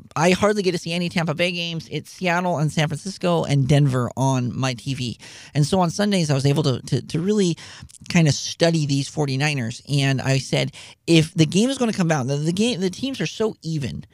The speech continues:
th-, they're so ridiculously even that it's gonna come down to who's better, Patrick Mahomes or Jimmy G. And I really think nine point nine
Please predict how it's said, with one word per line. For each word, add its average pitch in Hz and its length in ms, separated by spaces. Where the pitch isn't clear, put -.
th-, 147 160
they're 160 180
so 240 280
ridiculously 196 920
even 151 460
that 151 600
it's 160 180
gonna 226 160
come 240 200
down 165 240
to - 140
who's 196 300
better, 139 220
Patrick 151 360
Mahomes 143 340
or 131 60
Jimmy 139 240
G. 240 320
And 175 120
I 180 40
really 247 320
think 180 500
nine 165 480
point 185 260
nine 147 580